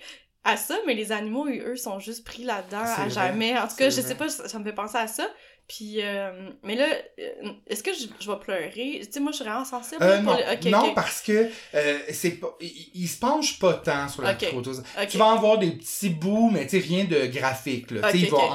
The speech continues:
Speaker 2: en parler,
Speaker 1: Ok.
Speaker 2: mais c'est que il y a beaucoup de sous-entendus, puis il y a beaucoup de, comment il y a plusieurs couches à une histoire, puis tous les, les, toutes les personnes impliquées sont fascinantes.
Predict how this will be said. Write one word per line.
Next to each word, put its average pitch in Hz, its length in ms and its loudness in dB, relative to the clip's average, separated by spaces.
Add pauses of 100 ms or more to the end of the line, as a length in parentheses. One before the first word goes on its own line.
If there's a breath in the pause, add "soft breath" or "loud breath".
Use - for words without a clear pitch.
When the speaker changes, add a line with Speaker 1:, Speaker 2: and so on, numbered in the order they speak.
Speaker 2:
en - 100 -6
parler, 147 640 0
Speaker 1:
Ok. - 180 -8 (220 loud breath)
Speaker 2:
mais 170 360 4 (180 loud breath)
c'est 185 220 -2
que 165 360 2 (340)
il 170 60 -4
y 151 60 2
a 147 40 4
beaucoup 156 240 -4
de - 60 -2
sous-entendus, 170 1300 0
puis 160 100 -8
il - 20 2
y 143 40 2
a 147 40 4
beaucoup 175 340 -4
de, 139 300 2 (600 loud breath)
comment 165 200 4
il 185 60 2
y 151 40 2
a 143 40 0
plusieurs 151 580 -4
couches 185 340 2
à 135 120 2
une 127 120 -6
histoire, 147 640 0 (260 loud breath)
puis - 220 -14
tous 269 240 4
les, 175 360 0 (180)
les, 131 320 -4
toutes 247 200 0
les 202 80 -2
personnes 208 640 2
impliquées 196 540 -2
sont 131 240 -2
fascinantes. 160 1000 -4